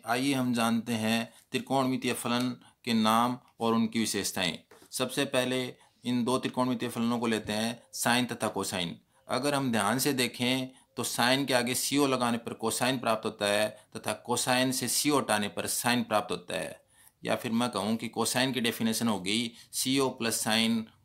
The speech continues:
complement of sine, अर्थात साइन का पूरक।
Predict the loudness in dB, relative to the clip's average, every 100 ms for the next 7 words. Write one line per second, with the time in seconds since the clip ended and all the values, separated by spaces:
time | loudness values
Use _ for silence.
0 | -2 0 -2 -4 -2 0 0 -2 -4 -2
1 | 0 2 0 -2 -10 _ _ -12 0 2
2 | 2 -2 -2 -2 -2 -6 -4 -4 -6 -8
3 | -18